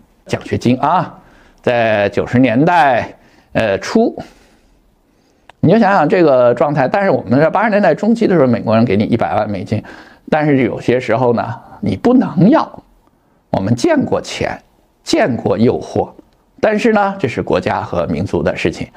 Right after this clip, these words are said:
所以对于这个孩子呢，我们家讲的话是传承。前面我们讲了很多诗书传家的事情，但是中国的文化讲的是什么？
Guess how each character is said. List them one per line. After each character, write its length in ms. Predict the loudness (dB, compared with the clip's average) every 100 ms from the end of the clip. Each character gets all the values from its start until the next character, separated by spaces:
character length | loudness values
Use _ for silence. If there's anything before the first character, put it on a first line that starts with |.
| -20 -20 -20 -4
所 100 | -2
以 80 | 2
对 220 | 2 4
于 100 | 4
这 160 | 2
个 160 | 2 2
孩 380 | 0 -2 0 2
子 140 | 2
呢， 200 | 2 0 -4 -20 _ -8
我 40 |
们 120 | -6
家 180 | 0 0
讲 260 | 0 -4 -2
的 140 | -4
话 240 | 0 -2 0
是 180 | -2 -4
传 280 | -4 -4
承。 240 | 0 -2 -2
前 180 | -2 0
面 120 | 2
我 80 | 2
们 140 | 2
讲 180 | 0 0
了 100 | -2
很 180 | -4 -4
多 200 | -2 -2
诗 220 | -2 0
书 160 | 2 2
传 220 | 0 -2
家 200 | -2 -2
的 80 | -4
事 160 | -8
情， 220 | -6 -8 -12 _ _ _ _
但 160 | -2
是 60 | 0
中 240 | 0 2
国 120 | 4
的 80 | 4
文 160 | 2 2
化 140 | 0
讲 200 | -2 -4
的 100 | -4
是 80 | -4
什 80 | -6
么？ 180 | -8